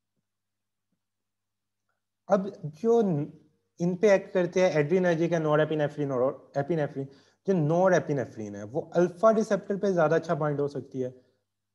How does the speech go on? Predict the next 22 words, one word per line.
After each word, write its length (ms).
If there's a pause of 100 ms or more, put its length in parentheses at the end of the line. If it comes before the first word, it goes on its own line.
(640)
और 100
जो 120 (180)
एपिनेफ्रिन 680
है 100 (840)
उसकी 340
बाइंडिंग 440
कैपेबिलिटी 640
बीटा 240
रिसेप्टर 400
पे 200
ज्यादा 280
है। 80 (420)
यानी 340
नॉरएपिनेफ्रिन 1080
की 200
बाइंडिंग 340
कैपेबिलिटी 480
अल्फा 300
के 100
साथ 180
ज्यादा 240
है, 240